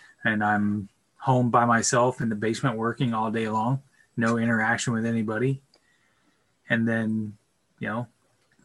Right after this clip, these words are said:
you come home, we make dinner, and we maybe sit on the couch for an hour or so, and then it's time to go to bed and do it all over again. I said, "This winter is really taking a toll on me. I, nothing to do. You can't go anywhere during the week. I don't know what's going on. You know, I don't know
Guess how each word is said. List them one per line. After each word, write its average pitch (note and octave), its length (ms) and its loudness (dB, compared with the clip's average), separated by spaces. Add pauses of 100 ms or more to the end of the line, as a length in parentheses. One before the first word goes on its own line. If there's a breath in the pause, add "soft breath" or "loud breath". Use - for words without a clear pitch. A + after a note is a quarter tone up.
(200)
you C3+ 160 0
come C3+ 160 2
home, C3 320 4
we A#2 100 4
make A2 220 -2
dinner, C#3 520 2
and A#2 80 -2
we A2+ 80 2
maybe A2+ 240 0
sit B2+ 200 0
on A#2+ 100 0
the A2+ 60 -4
couch B2 280 2
for B2 200 2
an A#2 80 0
hour B2 300 2
or B2 80 4
so, C3 300 2
and A#2+ 100 0
then A#2+ 80 -2
it's - 160 -6
time A#2+ 140 2
to A#2 60 -2
go A#2 100 0
to A2+ 60 -2
bed A#2 200 -2
and A#2 160 -2
do A#2 120 0
it A2+ 60 0
all A#2 160 0
over A#2+ 200 0
again. F#2+ 260 -6
I G2+ 60 -4
said, G#2+ 260 -4 (1120 loud breath)
"This C#3 180 8
winter C3+ 300 8
is A2+ 140 0
really A#2 240 2
taking A2+ 240 -2
a G2+ 40 -4
toll A#2+ 260 0
on F#2+ 140 -4
me. F#2+ 160 -8 (460)
I, B2+ 100 4 (180)
nothing C3+ 480 4
to B2 60 4
do. B2 240 6
You C3+ 80 2
can't A#2+ 220 -2
go A#2+ 200 4
anywhere B2+ 320 6
during B2 180 4
the A#2+ 60 2
week. B2+ 240 4
I G#2+ 60 2
don't A#2 140 2
know A2+ 100 0
what's A2 180 -2
going G#2+ 260 -2
on. A2+ 240 0
You D3 100 2
know, G#2+ 100 -2
I A2 100 -2
don't A2 140 -2
know G#2+ 320 -2